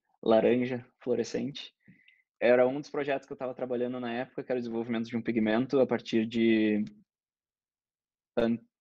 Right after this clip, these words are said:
antocianinas, eu acredito que seja em português, mas são, são moléculas a partir de, nesse caso, do caroço do abacate.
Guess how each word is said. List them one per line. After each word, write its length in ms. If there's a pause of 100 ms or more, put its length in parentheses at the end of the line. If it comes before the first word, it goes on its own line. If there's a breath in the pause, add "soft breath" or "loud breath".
(260)
antocianinas, 1000
eu 80
acredito 260
que 60
seja 240
em 60
português, 500 (680 loud breath)
mas 200
são, 720
são 220
moléculas 520
a 60
partir 340
de, 460 (840)
nesse 380
caso, 440 (920)
do 120
caroço 360
do 60
abacate. 520